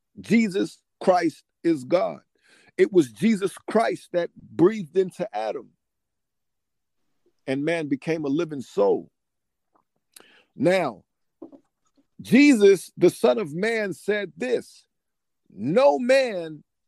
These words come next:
has seen God at any time." Let me pull that scripture up real quick, 'cause I wanna, I wanna bring some clarity,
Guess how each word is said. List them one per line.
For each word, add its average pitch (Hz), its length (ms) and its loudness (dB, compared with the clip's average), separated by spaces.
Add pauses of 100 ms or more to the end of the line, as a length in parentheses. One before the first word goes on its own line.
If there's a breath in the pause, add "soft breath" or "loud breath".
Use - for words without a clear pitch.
has 202 340 -8
seen 233 680 -12
God 196 520 2 (480)
at 196 200 0 (100)
any 226 280 -10 (100)
time." 175 480 -6 (100)
Let 156 140 -6
me 190 100 -8
pull 185 220 -2
that 160 160 -2
scripture - 480 -6
up 113 120 -8
real 117 200 -6
quick, 104 260 -10 (1300)
'cause 107 120 -8
I 127 60 -8
wanna, 139 320 -8
I 127 80 -6
wanna 139 220 -6
bring 156 260 -2
some 127 320 -6
clarity, 151 800 -2